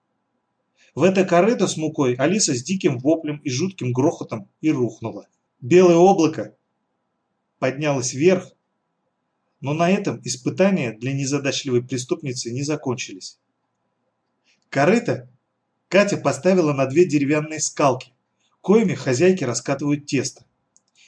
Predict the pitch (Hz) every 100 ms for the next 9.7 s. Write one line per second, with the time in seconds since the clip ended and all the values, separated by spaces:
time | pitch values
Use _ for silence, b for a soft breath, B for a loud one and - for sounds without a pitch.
0 | - 135 - 240 202 151 160 156 151 120
1 | 120 - 117 - 104 123 170 208 - 160
2 | 175 190 185 127 - - _ _ _ _
3 | _ _ _ _ - 220 226 190 - 262
4 | 247 - - _ - 147 165 165 165 143
5 | 131 - - _ _ _ _ 196 226 175
6 | 139 131 156 170 156 151 160 156 123 -
7 | - _ _ _ _ _ b b _ 151
8 | 185 233 175 131 135 139 135 135 127 127
9 | - 127 214 220 196 190